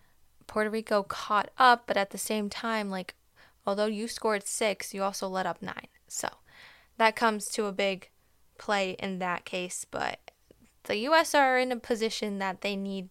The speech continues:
to play well right now. So hoping for the best against Canada, and we'll see where that goes. Um, let's move on, talking about the second,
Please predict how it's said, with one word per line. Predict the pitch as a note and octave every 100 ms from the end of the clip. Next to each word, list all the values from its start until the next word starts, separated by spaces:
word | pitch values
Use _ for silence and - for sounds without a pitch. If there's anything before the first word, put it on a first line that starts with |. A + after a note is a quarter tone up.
| -
to | - G3+ F#3
play | - G3 F#3 F3+
well | F#3+ F3 -
right | - - -
now. | - - - -
So | - - - - _
hoping | - A3 C#4+
for | D#4 F4+
the | D#4
best | A3 G#3+ - - -
against | G#3 G3+ G3
Canada, | - G3+ F#3+ F#3+ A3+
and | G#3+
we'll | G3
see | G3 - G3
where | F#3+
that | F3+ F#3+ -
goes. | F#3+ F#3 A#3 - - - - -
Um, | - A3+ A#3+ A#3+ A#3+
let's | G#3 A3 C#4+ -
move | A#3 A#3
on, | B3 B3 G3+ B3
talking | B3 A#3+ C#4+ C4
about | A#3 A3+ A3 - - - - _
the | B3+
second, | A#3+ - - D4+ C4+ A#3+